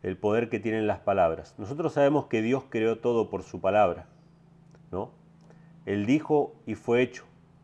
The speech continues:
Él habló y existió. Y de alguna manera Él puso en nosotros ese poder. No de manera literal como Él lo hace, ¿no? De que podemos materializar objetos con nuestras palabras.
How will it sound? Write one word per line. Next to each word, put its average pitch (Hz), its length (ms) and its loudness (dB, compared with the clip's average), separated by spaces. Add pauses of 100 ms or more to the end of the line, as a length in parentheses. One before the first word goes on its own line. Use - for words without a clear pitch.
Él 101 100 -2
habló 117 480 2
y 117 140 0
existió. 104 600 -4 (800)
Y 110 100 -4
de 123 80 2
alguna 165 260 2
manera 156 680 6 (180)
Él 139 360 4 (1000)
puso 170 360 0
en 120 100 0
nosotros 123 600 0
ese 110 220 -4
poder. 87 440 -2 (1200)
No 185 240 2
de 165 100 8
manera 139 340 6
literal 123 460 4
como 113 320 2
Él 113 140 2
lo 110 160 6
hace, 98 240 -2
¿no? 107 160 0
De 98 100 0
que 90 100 -6
podemos 95 380 -4
materializar 98 880 -2
objetos 95 500 -6
con 92 180 -6
nuestras 90 320 -8
palabras. 104 580 0